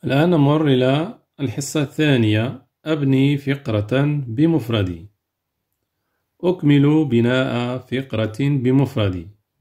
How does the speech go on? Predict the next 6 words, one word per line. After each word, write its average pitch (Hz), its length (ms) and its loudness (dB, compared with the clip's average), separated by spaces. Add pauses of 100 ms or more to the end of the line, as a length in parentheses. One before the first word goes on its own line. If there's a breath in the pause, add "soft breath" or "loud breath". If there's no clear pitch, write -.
(1040)
لدينا: 135 720 0 (240)
"نصحني 139 580 0
الطبيب 127 600 0
قائلا: 151 560 -2
'يا 110 400 -2
بني 120 500 0